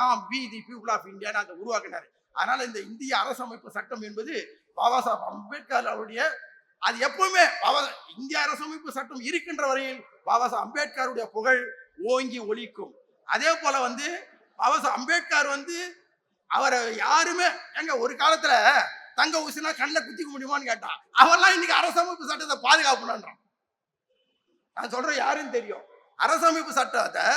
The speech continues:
தங்க ஊசினா அம்பேத்கர் எழுதுனா குத்திக்க முடியுமான்னு கேட்ட ஆளுங்கெல்லாம் இன்னைக்கு விழா எடுக்கிறாங்க அரசமைப்பை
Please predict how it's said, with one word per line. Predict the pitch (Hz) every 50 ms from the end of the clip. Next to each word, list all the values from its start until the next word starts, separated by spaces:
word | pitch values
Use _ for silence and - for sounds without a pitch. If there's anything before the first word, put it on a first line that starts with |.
| 311 311 311 - - - -
தங்க | 240 302 311 330 330 320
ஊசினா | 285 - 294 302 330 339 320 - - - - _ 196
அம்பேத்கர் | 269 302 320 311 - 311 277 277
எழுதுனா | 285 285 311 330 311
குத்திக்க | 277 - - 320 302
முடியுமான்னு | 285 285 262 262 277 277 - -
கேட்ட | 247 214 - 247 226
ஆளுங்கெல்லாம் | 254 285 277 254 247 247 233 220 - 269 262 254 - - _ _
இன்னைக்கு | 320 339 311 330 311
விழா | 339 370 381 381 381 370
எடுக்கிறாங்க | 370 359 349 330 294 294 277 277 294 254 - - - 214
அரசமைப்பை | 269 285 - 285 269 277 277 - 240